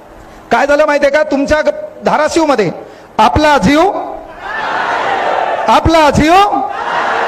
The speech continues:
आणि मग इथं एखादं पोरगं कॉन्स्टेबल लागलं, कॉन्स्टेबल लागल्यावर त्यांना गल्ली बोळामध्ये पेढे वाटले असतील, वाटले असतील, पण जे लागलं नाही त्याला ताण आला.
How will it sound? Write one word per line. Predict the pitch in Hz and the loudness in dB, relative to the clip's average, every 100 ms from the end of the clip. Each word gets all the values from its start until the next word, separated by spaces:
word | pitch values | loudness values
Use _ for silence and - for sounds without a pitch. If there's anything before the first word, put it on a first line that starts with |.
| - - - - - - | -4 -4 -4 -2 -4 -2
आणि | 277 | -2
मग | 339 359 | 0 0
इथं | 311 339 | 0 2
एखादं | 349 320 330 330 | 2 2 0 0
पोरगं | 339 311 311 330 | 2 2 2 2
कॉन्स्टेबल | 311 294 294 320 320 | 2 -2 0 0 2
लागलं, | 302 277 311 | 0 2 0
कॉन्स्टेबल | 320 285 285 311 320 | 2 -2 0 0 2
लागल्यावर | 302 277 285 311 | 0 0 2 2
त्यांना | 302 311 | 2 0
गल्ली | 311 262 285 | 0 0 0
बोळामध्ये | 311 277 294 285 311 | 2 0 2 0 0
पेढे | 311 285 | 0 2
वाटले | 294 262 254 | 2 0 0
असतील, | 220 - 170 170 - - - - - - - - - - - - - - - - - - - - - - - | 0 0 -4 -6 -16 -20 -20 -20 -20 -20 -20 -20 -20 -20 -20 -20 -20 -20 -18 -16 -14 -14 -14 -14 -12 -14 -4
वाटले | 190 277 320 | -2 0 2
असतील, | 320 311 269 156 - - - - - - - - - - - | 2 2 0 -2 -4 -12 -20 -20 -20 -20 -18 -18 -20 -20 0
पण | 339 339 | 0 2
जे | 359 359 277 | 2 2 2
लागलं | 269 285 349 | 0 0 2
नाही | 359 330 339 | 2 0 0
त्याला | 320 | 0
ताण | 320 285 277 | 0 -2 0
आला. | 240 | -2